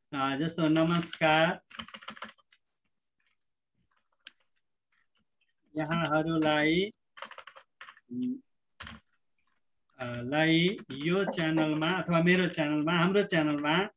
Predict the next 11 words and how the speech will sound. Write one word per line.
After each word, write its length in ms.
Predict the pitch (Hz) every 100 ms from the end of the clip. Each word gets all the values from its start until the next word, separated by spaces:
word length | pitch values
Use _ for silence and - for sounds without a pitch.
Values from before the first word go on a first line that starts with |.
| _ _ _ 143
अ, 440 | 143 143 139 139 127 -
अ, 380 | 131 127 131
स्वागत 520 | 123 160 151 156 175 -
छ।" 80 | 170 170 180 - _ - - _ -
अब 120 | 160
यो 120 | 190
लेख्दै 300 | 208 226 254
गर्दा 280 | 240 220 233
उता 240 | 220 220 208
upload 220 | 220 202
भइसक्छ। 440 | 190 220 190 -